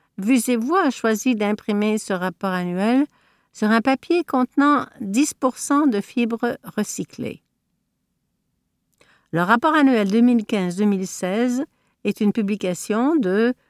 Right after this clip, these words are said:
Vues et Voix, mille cinquante-cinq René Lévesque Est, bureau cinq cent un, Montréal, Québec, H deux L quatre S cinq.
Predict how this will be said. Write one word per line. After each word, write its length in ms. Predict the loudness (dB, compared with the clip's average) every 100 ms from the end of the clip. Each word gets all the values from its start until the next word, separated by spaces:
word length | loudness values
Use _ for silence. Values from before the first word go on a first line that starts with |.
| _ -12
Vues 400 | -2 0 0 -2
et 80 | -4
Voix, 440 | -4 -6 -2 -2 -2 _ _ _ _ _ _ _ _ _ -2
mille 380 | 2 4 2 0
cinquante-cinq 920 | 0 0 2 0 0 0 0 0 -2 -8 -16 -4
René 360 | 2 4 4 4
Lévesque 500 | 2 2 -2 -4 -8
Est, 460 | -2 -2 -2 -10 _ _ _ _ _ -6
bureau 760 | 0 2 4 2 2 2 -2 -6 _
cinq 460 | -12 -6 0 0 -2
cent 260 | -4 -4 -4
un, 220 | -4 -4 -6 _ _ _ _ _ _ _ _ -4
Montréal, 640 | -2 0 -2 -4 -6 -6
Québec, 560 | -6 -2 -2 -2 -4 -4 -4 -2
H 300 | 0 0 -4
deux 580 | -12 -4 0 0 -2 -4
L 360 | -2 0 0 -2 -6 _ _ _ _ _ _ _
quatre 400 | -4 -4 -4 -6 -8 -4
S 360 | -4 -4 -6 -14 _
cinq. 880 | -8 -6 -4 -4 -6 -10 -16 -20 _